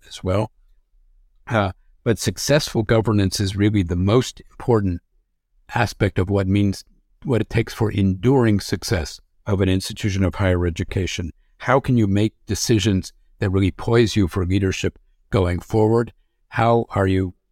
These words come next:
insulated to some degree, at least, uh, from the whims of the state, which can change every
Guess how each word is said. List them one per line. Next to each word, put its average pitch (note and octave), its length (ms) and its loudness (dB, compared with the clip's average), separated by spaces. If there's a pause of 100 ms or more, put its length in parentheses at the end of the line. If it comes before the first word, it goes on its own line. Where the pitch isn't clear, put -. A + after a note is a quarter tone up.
insulated A#2 720 2
to G2 220 0
some D3+ 500 0 (220)
degree, F#2+ 360 0
at E2+ 120 -6
least, A2+ 360 -2 (460)
uh, G2 180 2
from G2+ 260 2
the F#2 80 0
whims A#2 580 0
of G2 260 -6
the F2+ 220 0
state, - 440 -2
which F#2+ 280 -4
can F2 160 -4
change G#2 500 0
every G2 420 -2